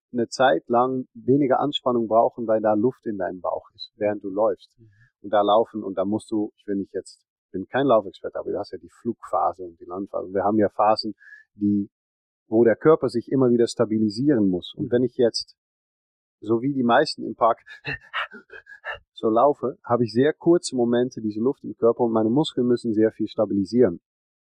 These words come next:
Speaker 1: Wenn ich lang und entspannt tief durch die Nase atme, habe ich lange Phasen mit viel Luft in meinem System. Und das heißt, meine Muskeln werden entlastet in diese Stabilisierung. Und das ist auf zehn Kilometer,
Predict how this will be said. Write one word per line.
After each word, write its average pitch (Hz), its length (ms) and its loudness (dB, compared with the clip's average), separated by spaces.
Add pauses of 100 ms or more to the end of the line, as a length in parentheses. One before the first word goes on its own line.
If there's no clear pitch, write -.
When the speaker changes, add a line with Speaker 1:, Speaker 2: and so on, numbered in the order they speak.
(760)
Speaker 1:
Wenn 110 140 0
ich - 220 -4 (1200)
lang 127 340 2
und 117 260 -8
entspannt 131 600 -2
tief - 200 -8
durch 117 160 -6
die 113 60 -4
Nase 123 340 0
atme, 117 320 -2
habe 110 160 2
ich 113 140 -10
lange 131 280 0
Phasen 117 460 0
mit 104 240 -6
viel 120 420 2
Luft 110 320 0
in 113 100 -4
meinem 104 200 0
System. 101 440 0
Und 95 60 -2
das 92 120 -10
heißt, 113 220 -2
meine 104 160 -2
Muskeln 117 420 -4
werden 101 200 2
entlastet 104 640 -4
in 104 120 -10
diese 101 200 -12
Stabilisierung. 98 920 -8
Und 98 180 -14 (100)
das 151 200 0
ist 127 240 -2
auf 98 240 -6
zehn 185 260 -2
Kilometer, 120 640 0